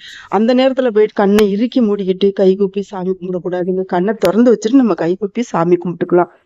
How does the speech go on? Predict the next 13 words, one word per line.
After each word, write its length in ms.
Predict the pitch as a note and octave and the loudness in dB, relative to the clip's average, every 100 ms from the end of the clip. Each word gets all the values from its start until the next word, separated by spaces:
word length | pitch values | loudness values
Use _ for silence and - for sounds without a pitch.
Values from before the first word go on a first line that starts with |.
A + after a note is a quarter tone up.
| _ G#3+ | _ 0
வீட்லயும் 360 | C4 C#4 C4 | 2 4 2
அதே 260 | F#3+ F#3 G#3+ | 4 4 4
மாதிரி 380 | A3+ F#3 F#3 F3+ | 4 2 0 0
தாங்க, 440 | F3+ F3 F3+ F3 | 0 2 0 -2
கண்ணை 320 | - F#3+ A3+ A3+ | -2 0 2 4
மூடிக்கிட்டு, 440 | G3 A3+ A3 G3 | 4 2 -2 -2
இறுக்கி 360 | G3+ G#3+ G#3 B3 | -2 -2 0 2
மூடிக்கிட்டு 400 | G#3 G#3 G#3 A3+ | 2 2 0 0
நீங்க 220 | A3 F3 | 0 0
சாமி 340 | F3 E3+ G3+ | -2 0 0
கும்பிடாதீங்க 580 | G3 F3+ F3 E3+ F3 F3+ | 0 0 0 0 2 2
எக்காரணத்தை 420 | F3 - F#3+ G3 G3 | 2 0 -2 0 0
கொண்டும். 380 | F3 F#3 C#4+ | 0 2 0